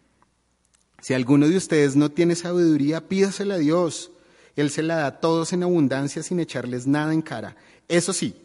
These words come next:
debe pedirla con la seguridad de que Dios se la dará. Porque los que dudan son como las olas del mar, que el viento lleva de un lado para otro.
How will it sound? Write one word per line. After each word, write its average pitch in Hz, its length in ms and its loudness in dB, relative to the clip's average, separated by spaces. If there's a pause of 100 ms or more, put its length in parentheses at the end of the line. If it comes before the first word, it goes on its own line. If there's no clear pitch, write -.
(220)
debe 131 260 0
pedirla 131 480 -2
con 127 220 -2
la 117 100 -4
seguridad 117 720 -6
de 120 200 -10
que 117 180 -10
Dios 113 460 -6
se 110 300 -10
la 117 380 -8
dará. 127 440 -10 (520)
Porque 147 280 0
los 123 260 -4
que 110 220 -6
dudan 220 580 2
son 151 220 -2
como 151 240 -4
las 156 220 -6
olas 120 260 -6
del 131 180 -2
mar, 113 340 -2 (300)
que - 100 -4
el 127 80 -2
viento 120 360 -4
lleva 131 340 -6
de 143 100 -2
un 143 200 0
lado 143 320 -6
para 139 200 -8
otro. 117 340 -12